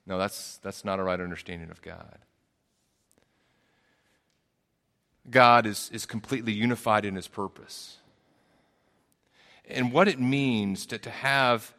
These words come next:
an advocate before God the Father is, is God the Father is both just and loving, and, and so he's, he's going to, to punish sin, and yet he loves us. And what,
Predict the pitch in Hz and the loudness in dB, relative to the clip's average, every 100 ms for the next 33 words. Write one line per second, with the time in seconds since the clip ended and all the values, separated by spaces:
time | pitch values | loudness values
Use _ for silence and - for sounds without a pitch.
0 | _ _ _ _ _ _ _ 117 117 123 | _ _ _ _ _ _ _ 0 4 8
1 | 139 131 123 117 110 135 120 117 120 113 | 6 4 -4 -6 -6 0 4 6 6 4
2 | - 117 120 113 113 107 143 151 151 143 | 4 6 6 2 -2 4 6 6 6 6
3 | 135 131 113 120 107 98 110 127 143 - | 6 6 0 -2 -6 -4 4 4 4 -2
4 | 123 113 123 131 120 110 117 113 - 135 | -2 6 8 8 2 0 -2 -6 0 0
5 | 127 123 123 - 127 110 139 151 135 - | 0 -2 -4 -4 -8 0 2 2 -2 -8
6 | - 143 123 - 143 135 120 117 113 120 | 0 0 0 -4 0 2 4 2 2 2
7 | 117 135 123 127 - 123 139 135 | 8 8 6 -4 -4 2 2 2